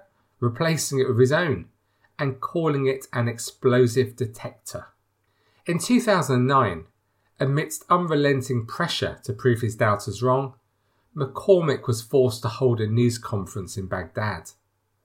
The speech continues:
Questions were asked about why the bombs were still going off,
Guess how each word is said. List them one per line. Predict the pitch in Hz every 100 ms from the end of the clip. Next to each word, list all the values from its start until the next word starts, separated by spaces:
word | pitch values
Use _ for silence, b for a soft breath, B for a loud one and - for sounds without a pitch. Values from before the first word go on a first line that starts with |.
| _ _ _ -
Questions | - 202 - 156 127
were | 123 -
asked | 170 185 127 - 120
about | 110 104
why | 127 123
the | 113
bombs | 113 147 143 127
were | 110
still | - 120 110
going | 120 117 131
off, | 175 208 -